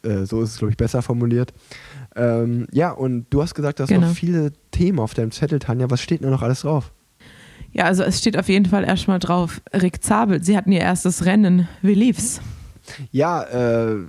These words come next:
Speaker 1: das stimmt. Äh, das kann man eigentlich relativ, äh, schnell abhandeln. Ich bin letzten Sonntag, äh, am dreizehnten Februar,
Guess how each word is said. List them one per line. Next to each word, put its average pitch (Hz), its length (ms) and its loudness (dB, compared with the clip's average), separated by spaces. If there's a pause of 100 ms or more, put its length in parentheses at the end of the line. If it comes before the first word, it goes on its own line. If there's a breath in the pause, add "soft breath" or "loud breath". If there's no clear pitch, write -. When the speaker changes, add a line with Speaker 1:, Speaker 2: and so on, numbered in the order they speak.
(160)
Speaker 1:
das 113 160 -4
stimmt. 147 380 0
Äh, 113 100 0
das 107 140 -4
kann 135 120 2
man 147 120 0
eigentlich 123 240 -2
relativ, 131 720 -2
äh, 117 440 -4
schnell 131 380 -2
abhandeln. 120 640 -2
Ich - 220 -6
bin 120 160 0
letzten 127 360 0
Sonntag, 127 520 -2
äh, 120 180 -2
am 110 160 -2
dreizehnten 117 500 -2
Februar, 120 480 0